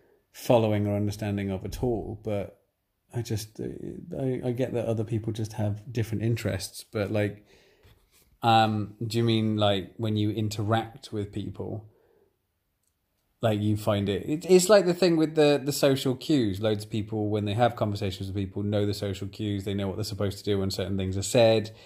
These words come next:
They understand their behaviour they've got to do, what's right, what's wrong,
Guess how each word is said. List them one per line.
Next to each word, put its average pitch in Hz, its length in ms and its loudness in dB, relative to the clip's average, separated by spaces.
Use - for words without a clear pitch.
They 117 140 2
understand 104 560 0
their 104 160 2
behaviour 101 340 -2
they've 95 160 -4
got 110 240 -4
to - 80 -8
do, 107 420 2
what's 104 340 0
right, 110 260 4
what's 98 260 -6
wrong, 107 540 2